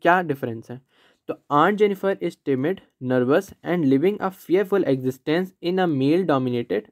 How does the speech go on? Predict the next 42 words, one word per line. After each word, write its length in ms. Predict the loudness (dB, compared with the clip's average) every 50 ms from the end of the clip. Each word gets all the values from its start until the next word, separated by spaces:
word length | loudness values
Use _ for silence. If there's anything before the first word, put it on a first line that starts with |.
| _ _ -10
atmosphere। 520 | -8 -6 -6 -6 -6 -8 _ -10 -10 -10 -10 _ _ _ _ _ _ _ _ -8
जो 60 | 0
आंट 260 | 2 4 4 4 4
जेनिफर 360 | 2 2 2 0 0 -2 -2
हैं, 80 | -2 -6 -4
टिमिड 300 | -6 -4 -2 -2 -2 -2
हैं, 140 | -4 -4 -2
बहुत 180 | 0 0 0 0
डर, 240 | 2 2 2 2 0
डरपोक 760 | -4 -12 -14 -12 -2 -2 -2 -2 0 -2 0 0 0 -2 -4
हैं, 240 | -8 -8 -8 -8 -10 _ -8
नर्वस 460 | -4 0 0 2 2 2 0 0 -4 -6
हैं, 140 | -6 -4
बहुत 180 | -2 -2 -2 -2
ज़्यादा 320 | 0 0 0 0 0 -2 -4 -10
नर्वस 440 | -14 -8 -4 -2 -2 -2 -2 0
हो 60 | 0 0
जाती 300 | 0 0 0 -2 -4 -2
हैं, 220 | -2 -4 -4 -8 _ _ _ _ _ _ _ _ -4 0
are 220 | 2 2 2 2
living 340 | 2 2 4 2 2 -2 -2 -2
and 240 | -2 0 2 2
living 260 | 2 2 2 0 0 -4 -10 _ _ -8
a 200 | -4 -2 -2 -4 -4 -8 _ _
fearful, 440 | 0 0 0 0 -2 0 2 2 2
fearful 680 | 2 0 _ _ _ _ 2 2 2 2 0 0 0 2
existence, 520 | 2 0 0 -2 -4 -6 -8 -12 -12 -10 -6
बहुत 180 | -4 -2 -2 0
ज़्यादा 260 | 0 0 2 2 2
डर 260 | 2 2 2 2 2
डर 220 | 4 2 0 0 2
के 120 | 0 0
ज़िंदगी 320 | 0 0 -2 0 0 0 0
जी 140 | 0 -2
रही 200 | 0 0 -2 -2
हैं, 200 | -2 -4 -6 -6 -10 _ _ -20 _ _ _ -2
in 80 | 0
a 80 | 0 2
male 340 | 4 4 4 4 4 4 4
dominated 460 | 2 0 0 -2 -2 -2 -4 -4 -4 -4
atmosphere, 420 | -4 -4 -4 -6 -8 -8 _ -10 -8
मेल 380 | -6 -4 -2 0 0 0 0